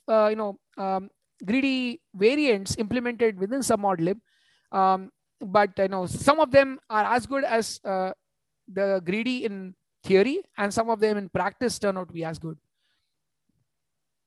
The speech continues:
So, uh, what's interesting is that under certain condition, Glister Online converges optimizer, uh, of the validation loss in, uh, one by epsilon square kind of epochs.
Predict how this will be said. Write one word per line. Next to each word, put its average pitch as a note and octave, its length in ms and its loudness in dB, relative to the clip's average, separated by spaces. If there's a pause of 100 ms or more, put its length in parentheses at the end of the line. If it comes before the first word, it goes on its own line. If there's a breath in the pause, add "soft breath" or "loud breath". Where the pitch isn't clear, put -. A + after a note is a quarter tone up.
(800)
So, D4+ 340 0
uh, A#3 260 6 (160)
what's B3+ 420 -2
interesting C#4+ 500 -2
is C4+ 160 0
that A#3+ 420 2
under A#3 180 0
certain B3+ 260 0
condition, B3 460 -2
Glister A3+ 320 0
Online G#3+ 480 -6 (160)
converges A3 360 4
optimizer, G3 800 0 (400)
uh, F#3 360 0
of F#3 80 -10
the F#3+ 60 -6
validation F#3+ 480 4
loss F3+ 220 -4
in, E4 220 -6 (640)
uh, G3+ 240 -4
one G#3 380 -6
by G3 140 2
epsilon F3 340 -4
square E3 260 -4
kind D#3 220 -12
of D3 60 -8
epochs. A3+ 420 0